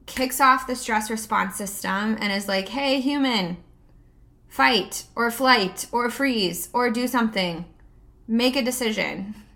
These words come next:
And then <laughs> human is like, "Okay, gotcha." And we either play dead, like we did with the tiger, freeze.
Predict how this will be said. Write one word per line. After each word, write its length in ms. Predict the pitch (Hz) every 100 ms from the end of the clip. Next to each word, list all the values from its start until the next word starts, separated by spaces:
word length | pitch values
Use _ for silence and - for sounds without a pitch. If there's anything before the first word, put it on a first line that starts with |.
| - -
And 220 | 214 214
then 640 | 208 208 202 220 226 220 - - -
<laughs> 320 | - - -
human 380 | - 262 247 233
is 160 | 220 214
like, 380 | 196 185 190 269
"Okay, 400 | 320 226 196 214
gotcha." 640 | 254 285 269 233 - - - -
And 280 | 208 202
we 100 | 202
either 380 | 202 202 196 196
play 360 | 190 - 185 190
dead, 540 | 185 147 180 240 277 - -
like 340 | - 185 190 - -
we 180 | 208
did 160 | 180 175
with 180 | 180 190
the 80 | 202
tiger, 580 | - - 180 180 254 254
freeze. 640 | - 175 170 220 226 -